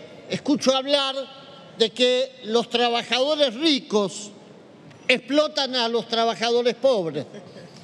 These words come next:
y que el aumento que van a recibir cuando se vote esta ley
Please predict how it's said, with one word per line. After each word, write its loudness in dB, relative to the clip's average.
y 2
que -2
el 2
aumento -2
que 0
van 0
a -2
recibir 0
cuando 0
se 0
vote 0
esta 0
ley -2